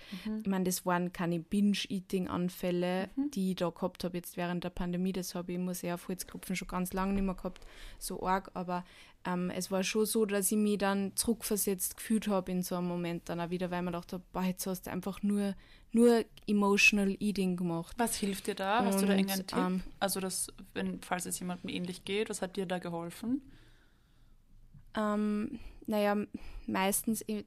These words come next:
Speaker 2: das ist halt schwierig für Menschen wahrscheinlich, die alleine wohnen,
Speaker 1: Mhm.
Speaker 2: aber ich geh halt mit Mani total offen über das,
Speaker 1: Mhm.
Speaker 2: also bei dem Thema auch um damit. Und ich red das dann,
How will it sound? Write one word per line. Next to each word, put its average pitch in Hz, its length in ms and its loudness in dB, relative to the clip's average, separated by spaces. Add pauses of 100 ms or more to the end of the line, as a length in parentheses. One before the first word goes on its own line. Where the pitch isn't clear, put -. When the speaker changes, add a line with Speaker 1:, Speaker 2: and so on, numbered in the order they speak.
Speaker 2:
das 202 200 0
ist 208 140 0
halt 196 180 0
schwierig 214 400 2
für 202 120 -4
Menschen 190 360 0
wahrscheinlich, 190 400 0
die 196 120 -4
alleine 185 480 0
wohnen, 196 280 0
Speaker 1:
Mhm. 196 60 0
Speaker 2:
aber 196 140 2
ich 190 220 0
geh 190 160 0
halt 196 160 -2
mit 190 100 0
Mani 180 340 0
total 185 360 -2
offen 208 420 -2
über 202 120 -2
das, 196 180 -2
Speaker 1:
Mhm. 214 220 0 (180)
Speaker 2:
also 185 240 -4 (340)
bei 185 120 -4
dem 185 240 -2
Thema 185 520 -2
auch 175 60 -4
um 202 180 0
damit. 220 360 -2 (580)
Und 202 180 2
ich 202 180 0
red 196 240 4 (380)
das 190 260 -2
dann, 185 400 0